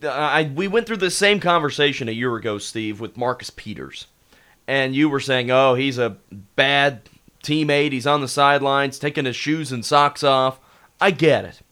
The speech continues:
But when you have superstar players that are in their prime, that are in big-time contracts that you've just signed, I don't really think it's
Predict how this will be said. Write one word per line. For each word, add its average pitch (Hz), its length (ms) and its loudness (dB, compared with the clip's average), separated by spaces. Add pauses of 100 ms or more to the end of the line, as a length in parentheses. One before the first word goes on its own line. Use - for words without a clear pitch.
(480)
But 160 140 6
when 165 180 -2
you 214 200 0
have 170 520 4
superstar 190 960 0
players 120 600 -2 (380)
that 107 200 -2
are 110 120 0
in 175 160 0
their 190 160 4
prime, 123 600 0 (720)
that 127 160 2
are 127 120 4
in 175 220 2
big-time 180 540 0
contracts 156 640 0
that 117 80 -8
you've 120 220 -4
just 165 260 -4
signed, 127 460 0 (1500)
I 139 120 -2
don't 165 400 0
really 165 360 0
think 156 340 -4
it's - 240 -4